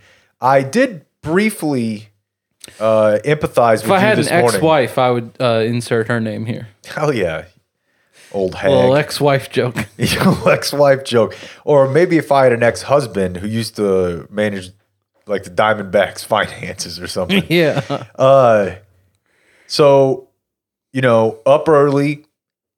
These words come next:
Speaker 1: grinding emails.
Speaker 2: Mm-hmm.
Speaker 1: And, uh, it was five o'clock this morning, and at a five oh eight, I heard and felt loudest thunder,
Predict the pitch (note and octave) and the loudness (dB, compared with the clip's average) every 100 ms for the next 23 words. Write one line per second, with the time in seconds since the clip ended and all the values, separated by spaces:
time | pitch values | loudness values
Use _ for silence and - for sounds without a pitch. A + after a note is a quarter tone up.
0 | _ F2+ G#2 G#2 G#2+ C3 D#3+ D3 B2+ A#2+ | _ -6 0 2 2 0 0 0 0 2
1 | A#2+ A#2 A#2 - - - B2 A#2+ A#2+ A#2 | 2 2 0 -8 -14 -12 -10 -8 -8 -10
2 | _ _ _ _ _ - A2 A2+ A2+ A2 | _ _ _ _ _ -6 0 2 2 2
3 | A2 A2 G#2+ G#2 G2+ G2 G2 F#2+ F#2 F#2 | 0 2 2 2 2 2 2 0 -2 -6
4 | _ _ _ _ _ A2 G#2+ G#2 - - | _ _ _ _ _ -6 -4 -4 -4 2
5 | C#3 C#3+ C3+ C3 B2+ B2 A#2 A2+ - A2+ | 4 4 0 2 2 2 -4 -8 -4 0
6 | A2 G2 F#2 F#2 G2 G2 G2 F#2+ F#2 - | 0 0 -4 -6 -2 0 0 0 -4 -8
7 | - - C3+ D3 D#3 C3+ C3 B2+ B2+ B2+ | -12 -4 0 2 2 4 4 2 -2 -6
8 | A2 - - - - G#2 G#2 A2 G#2+ G#2 | -6 -8 -18 -18 -8 -4 0 0 2 0
9 | G2+ F#2+ _ _ _ _ _ _ _ _ | -2 -8 _ _ _ _ _ _ _ _
10 | _ _ _ _ G#2 G2 - B2+ B2 G#2+ | _ _ _ _ -10 -6 0 2 2 2
11 | A2+ B2+ C#3 C3+ - B2+ A#2+ A#2 A2+ A2+ | 2 2 2 0 -4 -4 -2 0 0 2
12 | A2 A2 | -2 -8